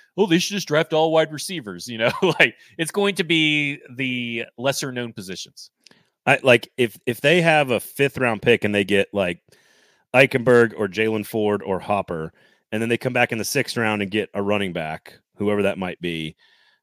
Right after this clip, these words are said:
Speaker 2: and then all of a sudden they come back and get, like, a second corner in the seventh round, along with, like,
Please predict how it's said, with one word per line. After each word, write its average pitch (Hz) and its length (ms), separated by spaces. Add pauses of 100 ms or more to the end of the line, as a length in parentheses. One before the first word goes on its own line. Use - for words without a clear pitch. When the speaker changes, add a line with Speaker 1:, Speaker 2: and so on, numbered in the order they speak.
(160)
Speaker 2:
and 104 140
then 117 140
all 117 100
of 113 40
a - 20
sudden 117 200
they 107 120
come 120 200
back 104 280
and 107 100
get, 101 220
like, 98 180
a 90 80
second - 560
corner 90 540 (160)
in 98 140
the 92 60
seventh 95 420
round, 90 520
along 101 320
with, 95 200
like, 92 280